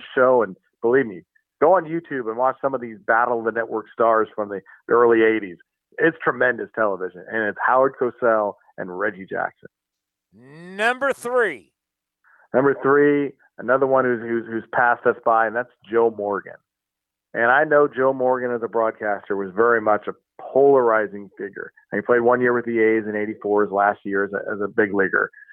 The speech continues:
Speaker 1: And Joe Morgan did Sunday Night Baseball for a long time with John Miller, but he also did A's games, uh, in the nineties. He did Giant games, uh, playoff games for A B C. Uh, you think about the eighty-eight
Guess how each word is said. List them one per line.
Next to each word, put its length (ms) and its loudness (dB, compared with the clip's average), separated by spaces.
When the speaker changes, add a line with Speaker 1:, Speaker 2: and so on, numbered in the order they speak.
Speaker 1:
And 120 -2
Joe 160 2
Morgan 300 4
did 140 0
Sunday 200 4
Night 160 4
Baseball 480 0
for 140 -2
a 60 -4
long 340 2
time 260 -2
with 120 -14
John 240 -6
Miller, 300 -8
but 100 0
he 80 4
also 280 4
did 220 -4
A's 360 -8
games, 320 -10
uh, 240 -4
in 140 -6
the 80 0
nineties. 460 0
He 80 -12
did 220 -12
Giant 380 2
games, 380 0
uh, 200 -6
playoff 320 4
games 260 2
for 140 4
A 100 2
B 180 -8
C. 340 -4
Uh, 60 2
you 120 0
think 160 -2
about 220 2
the 260 0
eighty-eight 580 -4